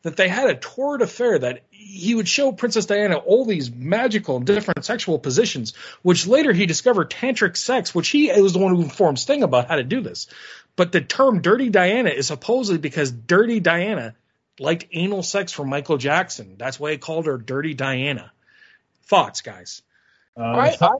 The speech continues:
Speaker 3: was always under the impression that Dirty Diana was about Diana Ross.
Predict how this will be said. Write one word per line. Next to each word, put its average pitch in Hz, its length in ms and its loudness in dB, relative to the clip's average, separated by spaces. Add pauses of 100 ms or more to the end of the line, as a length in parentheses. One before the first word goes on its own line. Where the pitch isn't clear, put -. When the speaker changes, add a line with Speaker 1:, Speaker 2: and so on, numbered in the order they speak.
Speaker 3:
was - 160 -12
always 180 320 -2
under 156 220 2
the 143 100 2
impression 143 540 0
that 120 260 0
Dirty 156 280 2
Diana 143 600 2
was 131 240 2
about 127 340 0
Diana 131 420 2
Ross. 127 720 0